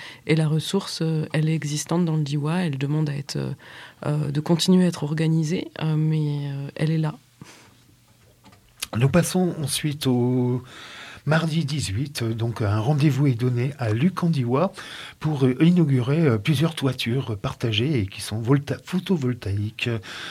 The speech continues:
Speaker 2: Euh, ça se, ça commence à onze heures et le rendez-vous est sur la place du Champ de Mars. Alors, euh,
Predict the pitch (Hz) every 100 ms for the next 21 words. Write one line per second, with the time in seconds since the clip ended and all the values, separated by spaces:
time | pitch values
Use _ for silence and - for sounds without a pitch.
0 | - 127 131 131 131 135 143 139 147 131
1 | 127 120 143 147 156 190 139 131 135 110
2 | 147 196 139 120 113 127 139 123 123 185
3 | 139 - 117 110 107 180 143 135 - 127
4 | 123 120 - - 113 104 - - - -
5 | - - - 120 120 117 117